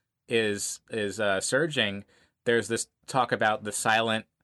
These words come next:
majority of conservatives who are, like, good people who are, like, quiet and don't, you know, uh, d-, who don't come out to the street. Now it's kind of the opposite. Like, now the, the liberals and the left are the silent majority,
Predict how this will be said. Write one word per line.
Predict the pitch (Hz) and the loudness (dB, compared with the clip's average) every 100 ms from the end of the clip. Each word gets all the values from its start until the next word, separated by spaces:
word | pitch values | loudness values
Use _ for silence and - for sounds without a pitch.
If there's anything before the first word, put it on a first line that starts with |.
| _ | _
majority | 113 104 123 139 107 92 | -6 0 2 2 0 -2
of | - 101 | -6 -10
conservatives | - - 127 131 107 92 - | -8 -4 -2 0 0 0 -4
who | 101 | -4
are, | 98 | 0
like, | 95 87 - _ _ _ | 0 -2 -8 _ _ _
good | 131 131 123 - | 0 0 0 -4
people | 127 117 113 104 | -4 0 0 0
who | 107 | -2
are, | 104 95 | -2 0
like, | 101 95 _ _ - | -2 -2 _ _ -20
quiet | - 127 120 98 90 | -2 2 4 2 -2
and | 104 98 | -4 0
don't, | 107 104 107 | 2 0 -2
you | 104 | -6
know, | 92 87 _ _ _ _ - | -6 -6 _ _ _ _ -6
uh, | 110 101 95 95 - _ - | 0 2 2 0 -4 _ -14
d-, | - - | -12 -4
who | 123 | 0
don't | 113 113 - | 0 0 -2
come | 113 | 0
out | 98 | 0
to | - | 0
the | 101 | -6
street. | - 113 110 101 - _ _ _ 120 | -6 -4 -4 -4 -8 _ _ _ -2
Now | 131 | 0
it's | 220 - | 0 0
kind | 226 | 0
of | 147 | 0
the | 92 | 0
opposite. | 107 - - 95 85 - | 0 0 -4 -4 -8 -4
Like, | 104 101 - - - | 0 0 0 -18 -8
now | 113 131 160 | 0 2 2
the, | 156 120 107 98 - _ _ | 2 2 2 0 -4 _ _
the | - - | -16 -6
liberals | 127 127 143 127 | -2 0 0 -2
and | 117 | -4
the | 101 | -2
left | 90 131 - - - _ _ _ _ _ | 2 2 0 -6 -20 _ _ _ _ _
are | 107 101 95 | 0 2 0
the | 92 | -2
silent | 104 120 110 104 | -2 2 2 2
majority, | 104 101 104 98 95 92 | -4 -4 0 0 -2 -6